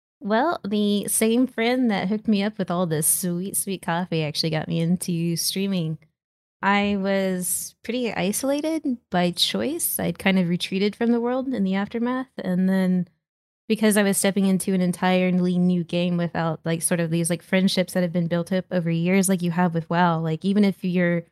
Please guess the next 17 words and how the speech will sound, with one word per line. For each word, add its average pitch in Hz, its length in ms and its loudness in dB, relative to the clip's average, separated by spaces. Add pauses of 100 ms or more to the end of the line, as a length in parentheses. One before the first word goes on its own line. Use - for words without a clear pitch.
(420)
guild 247 280 2
splits 220 380 2
up 190 420 2
or 165 260 -2
changes 196 460 4
server, 185 640 0
like, 165 160 -2
there's 180 160 -2
always, 208 380 0
like, 190 260 -4 (300)
ways 196 320 0
that 180 60 -4
you 185 120 -2
guys 180 240 2
keep - 240 -4
in 165 80 0
touch. - 480 -2